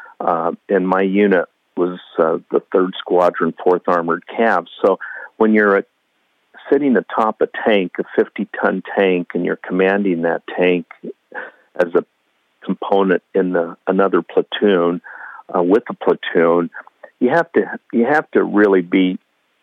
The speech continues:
zeroed in on what your mission is and where you're going. But, um, if you find yourself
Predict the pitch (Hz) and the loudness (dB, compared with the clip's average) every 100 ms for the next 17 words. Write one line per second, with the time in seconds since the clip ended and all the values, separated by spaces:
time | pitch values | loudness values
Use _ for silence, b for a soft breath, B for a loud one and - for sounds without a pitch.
0 | 92 98 95 92 87 82 87 85 82 82 | -2 4 4 6 4 4 2 2 0 0
1 | 95 87 - 80 82 87 - 87 82 82 | -2 0 0 0 2 2 2 0 0 0
2 | 82 - 90 85 90 87 85 - 87 87 | 0 -2 -4 0 0 2 0 -2 0 2
3 | 82 78 85 85 - B B B B - | 0 -2 0 -2 -2 B B B B -8
4 | - 180 180 - _ - 226 - 156 - | -2 -2 -4 -12 _ -2 -2 0 -4 0
5 | 139 139 127 120 - 110 | 0 2 0 0 2 2